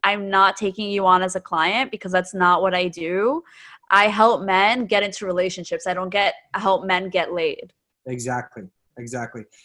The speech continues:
Speaker 2: And I tell, look, I tell all of my female clients, you know, "I am only gonna be of service to you if you are looking for a serious relationship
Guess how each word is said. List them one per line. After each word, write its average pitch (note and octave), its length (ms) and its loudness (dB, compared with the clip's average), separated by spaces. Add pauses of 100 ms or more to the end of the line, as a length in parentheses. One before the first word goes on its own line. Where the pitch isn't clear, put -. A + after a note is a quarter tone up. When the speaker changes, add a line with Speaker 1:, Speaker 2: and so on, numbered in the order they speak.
(200)
Speaker 2:
And D3+ 120 -2
I F3 80 2
tell, F3+ 400 -2
look, F3 300 -4
I C#3+ 100 -2
tell F3+ 300 -2
all D#3 220 0
of F3+ 100 -2
my D#3+ 140 -2
female E3 440 -4
clients, F3+ 760 -4 (1000)
you D#3+ 120 -2
know, C#3 420 -2 (800)
"I D#3+ 180 4
am F#3 240 2
only F3+ 260 2
gonna F3 240 0
be F3 180 0
of D3 120 -6
service D3+ 460 -2
to F3+ 100 -4
you F#3 440 2 (520)
if D#3 200 -6
you D3+ 100 0
are C#3+ 100 -2
looking D3+ 440 -4
for D3 480 -4
a C#3+ 80 -8
serious D#3 720 -2
relationship D3 880 -4